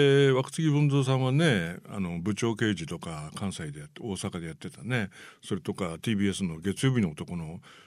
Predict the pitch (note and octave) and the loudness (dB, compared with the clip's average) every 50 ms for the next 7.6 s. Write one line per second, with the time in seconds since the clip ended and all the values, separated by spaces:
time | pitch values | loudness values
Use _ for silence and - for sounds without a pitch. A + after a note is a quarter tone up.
0 | _ _ - - F#2+ G2 - - - F2+ D#2+ D#2 D#2+ E2+ - _ _ - A2 G#2 | _ _ -16 -12 -12 -10 -6 -6 -6 -6 -6 -8 -10 -12 -14 _ _ -8 -4 0
1 | F#2+ F#2 G2 F#2+ F#2+ G2 G2 G2 - - _ _ - F2+ F2+ F2+ E2+ E2+ F#2 E2+ | 2 2 2 2 2 2 0 -2 -6 -12 _ _ -10 -8 -6 -6 -6 -4 -6 -4
2 | E2 F2+ F2 E2 E2 E2+ - - A#2+ A2+ G2+ G2 - C#3 B2+ G#2+ G#2 E2 D2 C#2+ | -4 -4 -4 -4 -6 -8 -8 -4 -4 -4 -2 2 4 4 4 4 2 0 -2 -6
3 | D#2+ D#2 D#2+ D#2 D#2 D2 - - - - - - _ _ _ _ _ - - F#2+ | -10 -12 -10 -12 -12 -14 -14 -18 -20 -20 -20 -20 _ _ _ _ _ -8 -2 0
4 | G#2+ G#2 - D#3+ E3 D3+ - G#2 D#2+ D2 D2 - - - - - G2+ A2+ B2+ C3+ | 2 2 2 2 2 2 2 0 -2 -2 -8 -12 -14 -16 -12 -6 0 2 2 2
5 | C3+ - - - - _ _ _ - - G#2+ G#2+ G#2 C3 D3 C#3 A2+ F#2+ D#2+ C#2+ | 2 0 -4 -18 -20 _ _ _ -8 -4 -4 -2 0 2 4 4 4 4 2 0
6 | D2+ F#2 F#2+ - _ _ _ _ _ - - D#2+ D2+ D2 D2 D2+ - - - - | -6 -10 -12 -14 _ _ _ _ _ -20 -20 -16 -16 -14 -14 -14 -14 -14 -14 -16
7 | D#2+ D#2 D#2 D#2 D2+ D2+ D#3 D#3 D#3 - - | -16 -16 -16 -16 -16 -16 -16 -18 -18 -20 -20